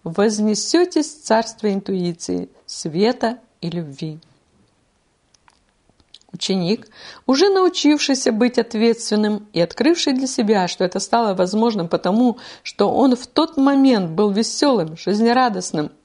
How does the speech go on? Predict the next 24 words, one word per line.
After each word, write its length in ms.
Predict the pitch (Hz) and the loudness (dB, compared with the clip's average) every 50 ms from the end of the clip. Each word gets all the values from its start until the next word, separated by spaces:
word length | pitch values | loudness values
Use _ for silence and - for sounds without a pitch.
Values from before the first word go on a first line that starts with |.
| _ - | _ -4
или 160 | 214 202 208 | -2 0 0
пребывал 560 | 208 - 208 196 185 202 196 202 196 185 165 | 0 0 -2 0 0 0 0 0 0 0 0
в 20 | |
гармонии 640 | 185 180 196 190 202 190 196 202 190 175 165 160 156 | 0 0 0 0 0 2 2 0 0 0 -2 -2 -4
с 80 | 147 - | -4 -4
самим 360 | - 180 185 190 175 160 147 | -4 -4 -2 -2 -2 -4 -6
собой, 440 | - - - 165 190 240 359 359 359 - - - - - - | -6 -6 -4 -2 0 0 0 0 -2 -6 -10 -20 -20 -20 -16
со 260 | - - - 220 220 | -12 -4 -2 0 2
временем 500 | 208 233 277 359 392 381 359 349 339 330 | 2 2 2 2 2 2 2 0 -2 -2
поймет, 600 | 330 - 294 294 294 262 233 202 185 175 - - - _ _ _ _ _ _ _ | -2 0 0 2 4 4 2 2 0 -2 -4 -8 -20 _ _ _ _ _ _ _
что 320 | - - - - 196 - - - | -20 -10 -6 -4 -4 -4 -2 0
эти 300 | - 359 392 392 - 359 | 2 2 2 4 2 0
же 140 | 339 339 330 | 0 0 -2
самые 540 | 330 - - 294 277 254 226 202 185 175 175 | -4 -2 -2 0 0 2 0 0 0 0 0
легкость 720 | 175 175 185 214 254 285 294 - - - 160 - - - | 0 0 0 0 0 0 -4 -8 -12 -12 -12 -12 -12 -8
и 80 | - - | -4 -4
веселье 600 | 185 190 175 - - - 254 285 294 226 175 170 - - - - - _ - | -4 -4 -4 -6 -2 0 0 2 2 0 -2 -6 -10 -16 -20 -20 -20 _ -2
приводят 500 | - 240 285 294 349 381 381 359 370 - | 0 2 2 4 4 4 4 2 2 0
не 100 | 302 311 | -2 -2
только 400 | 302 - - 392 403 392 359 339 | 2 4 4 4 4 2 0 -2
к 80 | - - | 0 0
осознанию 680 | 320 311 - 302 302 277 277 269 285 285 277 269 269 | -2 0 2 2 2 4 6 6 6 6 4 4 2
своей 300 | 262 - - 254 254 254 | 2 2 2 4 4 4
ответственности, 880 | 247 240 247 233 226 220 202 214 - - 170 165 151 - - - 113 - | 4 2 2 2 2 2 2 0 -4 -8 -8 -8 -8 -10 -10 -12 -14 -14